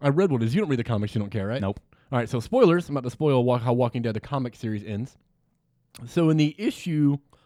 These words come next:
Speaker 1: before the last issue, I believe Rick dies. And then the very next issue, which is the last issue, does a time jump of, like, thirty or fifty or something years into the future to show how society is going now.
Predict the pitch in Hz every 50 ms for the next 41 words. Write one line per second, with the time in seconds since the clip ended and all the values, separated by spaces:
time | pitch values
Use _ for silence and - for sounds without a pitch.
0 | _ - 131 139 127 - - 185 202 208 208 202 185 175 165 160 143 _ - 143
1 | 127 - - 104 92 90 87 _ _ _ _ _ _ _ _ _ _ _ _ -
2 | 127 123 123 120 135 180 185 120 117 120 120 110 - - 87 78 - - - -
3 | _ _ _ _ _ _ _ _ _ _ _ _ _ _ _ - 113 117 117 117
4 | 110 104 98 95 123 127 151 165 160 147 - - 135 120 - 123 113 101 101 104
5 | 107 151 180 208 185 - 117 113 101 - 120 113 117 107 - 113 110 110 117 -
6 | - 110 101 98 - - - 208 202 151 - - 90 - - - - _ _ _
7 | _ _ _ _ _ _ _ - 104 87 87 82 _ _ _ - - 139 143 143
8 | 135 131 127 110 - - 135 117 - - 135 120 - 131 120 117 113 113 120 120
9 | - 120 107 104 107 101 - 120 117 - 185 190 - - - - 120 - - 131
10 | 113 117 113 107 - 120 - - 139 117 117 113 113 107 98 98 101 92 90 87
11 | 85 78 78